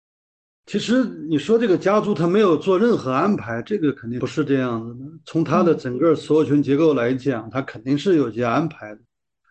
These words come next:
Speaker 2: 嗯。
Speaker 1: 只是他对一些现代的一些工具认知程度有限吧，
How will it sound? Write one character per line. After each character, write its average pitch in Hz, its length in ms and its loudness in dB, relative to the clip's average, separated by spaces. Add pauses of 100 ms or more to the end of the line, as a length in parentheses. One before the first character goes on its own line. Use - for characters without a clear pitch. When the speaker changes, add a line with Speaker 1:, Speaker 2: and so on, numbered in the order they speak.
(180)
Speaker 2:
嗯。 208 100 0
Speaker 1:
只 143 80 4
是 147 60 4
他 160 180 0
对 151 300 4
一 139 220 4
些 147 440 2
现 147 300 0
代 151 160 4
的 127 80 -2
一 123 60 -4
些 139 120 0
工 170 280 -2
具 160 260 0
认 160 240 0
知 170 140 -2
程 151 240 -6
度 165 180 2
有 113 220 -8
限 175 340 -2
吧， 113 300 -4